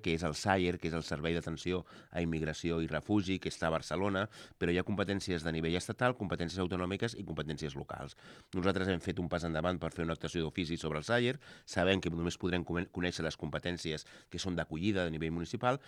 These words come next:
però tot allò que és autonòmic i estatal no ho podem conèixer. Què hem fet? Hem trucat a la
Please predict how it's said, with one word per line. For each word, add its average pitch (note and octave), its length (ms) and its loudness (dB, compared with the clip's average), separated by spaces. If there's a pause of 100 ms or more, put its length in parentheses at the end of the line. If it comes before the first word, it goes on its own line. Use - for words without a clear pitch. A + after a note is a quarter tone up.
(160)
però F#2+ 160 2
tot A2 140 2
allò A#2+ 180 2
que A2+ 80 4
és F#2+ 80 2
autonòmic F#2 480 2
i F#2+ 80 2
estatal - 240 0
no G#2 160 4
ho D#2 80 -2
podem D#2 160 0
conèixer. C#2+ 480 -4
Què F2+ 80 0
hem D#2+ 80 -2
fet? D2+ 240 -4 (420)
Hem D2 140 -14 (100)
trucat C#2+ 320 -4
a - 20 2
la D2 60 2